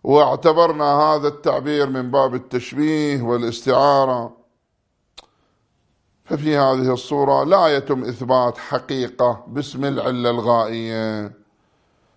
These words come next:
بل غاية ما يمكن استنتاجه حينئذ هو أن كل حركة تكون بمقتضى طبع المتحرك، فإن جهتها تتعين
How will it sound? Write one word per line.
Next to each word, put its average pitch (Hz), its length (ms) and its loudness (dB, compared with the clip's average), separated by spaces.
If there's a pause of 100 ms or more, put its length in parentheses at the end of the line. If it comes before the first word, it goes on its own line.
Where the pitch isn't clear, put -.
(140)
بل 143 240 0
غاية 139 480 0
ما 127 240 -2
يمكن 131 480 -4 (880)
استنتاجه 123 1000 0
حينئذ 117 680 -4
هو 123 340 0
أن 135 200 -2
كل 180 300 -2
حركة 185 600 2 (440)
تكون 139 560 -2
بمقتضى 165 840 0 (440)
طبع 151 380 4
المتحرك، 120 880 -4
فإن 135 540 -2
جهتها 139 600 0
تتعين 160 840 0